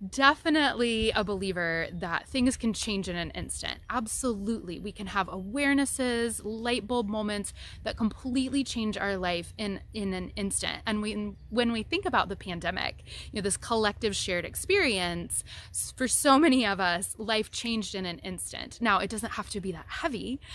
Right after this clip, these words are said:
of an <laughs> experience to change your life, but it's a really good illustrator of the fact that, you know, something can change in a moment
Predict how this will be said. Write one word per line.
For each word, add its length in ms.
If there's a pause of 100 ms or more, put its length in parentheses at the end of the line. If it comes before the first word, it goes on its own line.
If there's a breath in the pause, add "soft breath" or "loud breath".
(280 loud breath)
of 220
an 100
<laughs> 160
experience 800
to 120
change 400
your 160
life, 380 (280 loud breath)
but 220
it's 140
a 120
really 360
good 640 (200)
illustrator 1000 (360 loud breath)
of 460
the 140
fact 580
that, 240
you 80
know, 60
something 460
can 180
change 640
in 140
a 60
moment 720